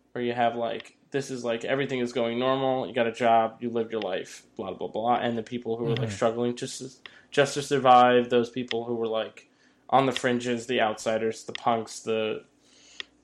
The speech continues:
Speaker 1: the drug addicts, all that stuff.
Speaker 2: Counterculture.
Speaker 1: The counterculture kind of
Speaker 2: Yeah.
Speaker 1: was thrust, was, like, more on, like, becoming,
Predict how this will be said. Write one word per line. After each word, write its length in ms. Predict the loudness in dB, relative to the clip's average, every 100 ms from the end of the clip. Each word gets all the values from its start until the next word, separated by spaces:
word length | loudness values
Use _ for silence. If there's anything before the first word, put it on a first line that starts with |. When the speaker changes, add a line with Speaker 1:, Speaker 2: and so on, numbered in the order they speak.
| -6
Speaker 1:
the 80 | -6
drug 300 | 4 4 6
addicts, 680 | 6 6 4 0 -8 -10 -4
all 160 | 0 4
that 160 | 4
stuff. 280 | 2 -10 -6
Speaker 2:
Counterculture. 720 | 2 2 2 0 0 0 -2
Speaker 1:
The 60 | -4
counterculture 840 | 4 4 4 2 0 0 -2 -2
kind 200 | -2 0
of 140 | 0 -4 -6
Speaker 2:
Yeah. 320 | -2 0 -2 _ _
Speaker 1:
was 560 | -8 2 2 2 -6 -8
thrust, 800 | -2 6 8 8 4 -8 -10 -16 _ _ _ _ _ _ _ _ _
was, 180 | -6 0
like, 320 | 2 2 -2 -6
more 640 | -2 4 6 6 6 6
on, 380 | 4 2 -4 -10 _ _
like, 220 | -2 0
becoming, 560 | -2 -4 -2 -2 -2 -8